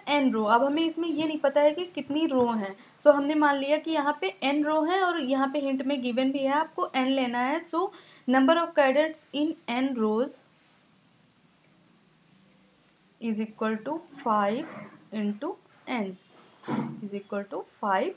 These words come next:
n। अब, अ, ये हमने कै-, फ़ाइव एन कैसे निकाला? मान एक रो में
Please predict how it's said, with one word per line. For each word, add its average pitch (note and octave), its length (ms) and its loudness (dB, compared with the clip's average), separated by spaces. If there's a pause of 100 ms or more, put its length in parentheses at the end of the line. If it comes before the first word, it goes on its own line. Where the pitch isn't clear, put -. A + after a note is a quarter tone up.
(140)
n। G#3 180 -2 (640)
अब, D4+ 200 6 (120)
अ, C#4+ 100 0
ये D4 220 0
हमने D4+ 240 0
कै-, C4 240 4
फ़ाइव C#4 320 4
एन D#4 160 0
कैसे D4+ 240 2
निकाला? D#4 380 2
मान D4 240 4 (140)
एक C#4 320 0
रो D4+ 160 6
में F4+ 220 0